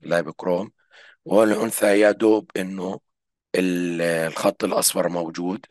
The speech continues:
القليل من اللايبوكروم الأصفر على الجناح وأسفل الظهر. يكون كل ما كان أخف،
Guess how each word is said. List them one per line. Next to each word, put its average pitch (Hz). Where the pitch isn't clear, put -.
القليل 104
من 92
اللايبوكروم 92
الأصفر -
على 92
الجناح 95
وأسفل 95
الظهر. 90
يكون 98
كل 113
ما 110
كان 110
أخف، 117